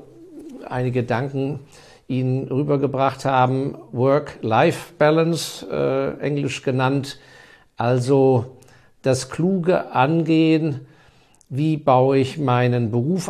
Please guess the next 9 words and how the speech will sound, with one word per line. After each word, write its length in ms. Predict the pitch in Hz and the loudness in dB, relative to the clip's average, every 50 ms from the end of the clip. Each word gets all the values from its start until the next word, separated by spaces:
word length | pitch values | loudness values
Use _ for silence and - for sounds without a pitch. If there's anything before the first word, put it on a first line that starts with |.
| - - | 0 4
aus, 520 | 151 147 143 143 147 151 143 - - - | 4 6 6 6 4 2 0 -4 -8 -4
wie 440 | 147 147 147 139 143 139 139 143 143 | -2 0 2 2 2 2 0 -2 -4
kann 240 | - - 123 123 123 | -4 -4 -2 -2 0
ich 120 | 123 127 | -2 -2
eine 200 | 135 127 120 120 | -2 -2 0 0
Laufbahn 640 | 117 120 139 170 190 185 - - - 143 135 139 147 | 2 4 6 4 4 2 0 -2 0 0 0 0 -2
erfolgreich, 880 | - - - - - 143 143 135 - - 127 127 131 127 131 - - - - - - - - - - - _ _ _ - - | -6 -8 -8 -4 -2 -2 -2 -2 -2 -2 -2 0 0 0 -2 -6 -14 -18 -20 -20 -20 -20 -20 -20 -20 -20 _ _ _ -6 -4
äh, 680 | 123 117 117 117 117 120 127 131 131 120 117 117 117 120 - - - | -2 0 0 0 0 0 0 0 -2 -2 -2 -2 -4 -6 -12 -16 -10
antreten 960 | - - 139 151 147 - - 151 143 143 143 143 139 131 131 131 127 131 | -6 -4 -2 -2 -4 -2 2 4 4 4 4 2 0 0 0 0 -2 -4